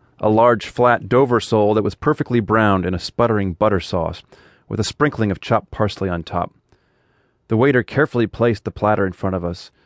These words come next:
stepped back, and said, "Bon appétit." I closed my eyes and inhaled the rising perfume. Then I lifted a forkful of fish to my mouth, took a bite,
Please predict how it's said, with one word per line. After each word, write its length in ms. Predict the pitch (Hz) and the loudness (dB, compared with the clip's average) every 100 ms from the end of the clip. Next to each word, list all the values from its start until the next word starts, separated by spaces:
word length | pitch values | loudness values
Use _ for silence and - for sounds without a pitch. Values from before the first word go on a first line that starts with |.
| _ | _
stepped 340 | - - 143 | -6 -2 0
back, 320 | - 90 - - _ _ | 0 -2 -4 -14 _ _
and 160 | 95 87 | -10 -4
said, 320 | 98 85 - _ _ _ _ | -2 -2 -4 _ _ _ _
"Bon 160 | 90 104 | -2 -2
appétit." 420 | - 147 190 160 _ _ _ _ _ _ _ _ _ _ | -2 -4 -4 -6 _ _ _ _ _ _ _ _ _ _
I 80 | - | -14
closed 380 | - 87 113 120 | -8 -2 -2 0
my 160 | 127 | 0
eyes 320 | 104 107 117 107 | 2 2 2 -2
and 120 | 101 | -6
inhaled 460 | 92 101 113 104 | -4 0 2 2
the 100 | 92 | 0
rising 400 | 92 101 120 113 | 2 2 2 -2
perfume. 720 | 107 - - - 98 82 - - _ _ _ _ _ _ _ - | -4 -6 -8 -6 -4 -4 -8 -16 _ _ _ _ _ _ _ -2
Then 200 | 123 156 | 0 2
I 100 | 113 | 2
lifted 320 | 143 - 139 | 0 0 -2
a 60 | |
forkful 500 | 98 - 147 _ 139 | -2 -2 -4 _ -2
of 100 | 120 | -2
fish 240 | - 123 - | 0 -4 -4
to 100 | 101 | -6
my 140 | 82 | -4
mouth, 420 | 82 82 80 _ _ _ _ _ _ | -4 -6 -8 _ _ _ _ _ _
took 160 | 98 - | -8 -4
a 60 | |
bite, 280 | 90 104 117 | 0 0 -2